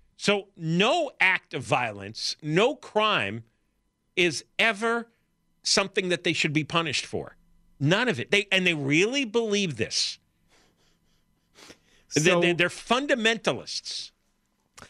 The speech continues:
Speaker 2: the rest of the Politico story deals with something we've already talked about on the show, but it deals with it from their particular perspective. It's about this daughter of the Times owner. The Times owner is this billionaire, Patrick Soon-Shiong,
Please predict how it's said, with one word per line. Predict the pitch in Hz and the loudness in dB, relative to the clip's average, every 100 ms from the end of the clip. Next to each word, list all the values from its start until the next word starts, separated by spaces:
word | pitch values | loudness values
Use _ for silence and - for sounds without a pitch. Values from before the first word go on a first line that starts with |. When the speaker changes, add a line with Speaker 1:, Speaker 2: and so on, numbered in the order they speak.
| _ _ _ _ _ _ - | _ _ _ _ _ _ 2
Speaker 2:
the | 180 | 2
rest | 175 277 - 269 | 4 2 2 2
of | |
the | 190 | 2
Politico | - 190 165 151 | 2 0 2 0
story | 127 - 151 131 123 123 _ _ _ _ _ - | -2 0 0 0 -2 -8 _ _ _ _ _ 4
deals | 190 170 | 4 4
with | 151 | 2
something | 180 165 | 2 4
we've | 143 143 | 2 2
already | 131 | 0
talked | - 165 151 | 0 0 2
about | 156 147 | 2 2
on | 139 | 2
the | |
show, | 127 160 139 151 | 2 2 2 0
but | 143 | -2
it | 127 110 | -4 0
deals | 151 127 | 0 2
with | 123 117 | 0 -2
it | 107 | -2
from | 127 113 | -2 0
their | 120 110 | 0 0
particular | - - 127 113 | -6 -10 -6 -6
perspective. | - 127 - 135 139 - - - - _ - | -4 -2 0 0 0 -2 -14 -20 -20 _ 2
It's | 196 196 | 2 4
about | 190 214 233 - | 2 2 2 2
this | 190 - | 0 0
daughter | 139 160 196 156 98 - - - - - _ _ _ - | 2 2 4 0 -6 -12 -18 -20 -20 -20 _ _ _ -2
of | 135 | 0
the | 139 | 0
Times | - 160 147 127 | -2 0 2 2
owner. | 127 117 | 0 0
The | 110 | -2
Times | - - 349 349 175 | -4 2 4 4 4
owner | 196 180 156 | 4 4 2
is | 131 | 2
this | 135 | -2
billionaire, | - 170 165 147 139 127 | 2 2 4 4 2 0
Patrick | - 180 - 143 | 0 -2 0 -2
Soon-Shiong, | - 131 - 127 | 0 2 2 0